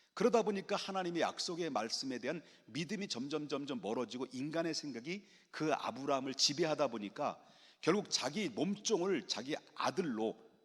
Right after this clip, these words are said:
다시 말한다면 양자로 삼아서 상속자로 삼으려고 했던 것을 하나님이 아시고 아브라함을 부르죠. "그가 너의 상속자가 아니라 너의 씨로 인해서,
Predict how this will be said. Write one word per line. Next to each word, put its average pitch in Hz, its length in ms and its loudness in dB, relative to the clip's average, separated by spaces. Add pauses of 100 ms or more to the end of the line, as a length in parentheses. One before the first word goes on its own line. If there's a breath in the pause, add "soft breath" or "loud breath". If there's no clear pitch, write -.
(260)
다시 - 240 -8
말한다면 113 480 -2
양자로 175 500 0
삼아서 175 460 -2 (320 loud breath)
상속자로 208 1000 0
삼으려고 165 420 -4
했던 117 300 -4
것을 98 340 -6 (320 soft breath)
하나님이 143 640 -2
아시고 139 560 -4 (220)
아브라함을 113 460 0
부르죠. - 460 -12 (560)
"그가 185 480 0
너의 131 220 4
상속자가 123 640 -4
아니라 87 380 -6 (540 loud breath)
너의 127 340 2
씨로 214 460 2
인해서, 123 560 -2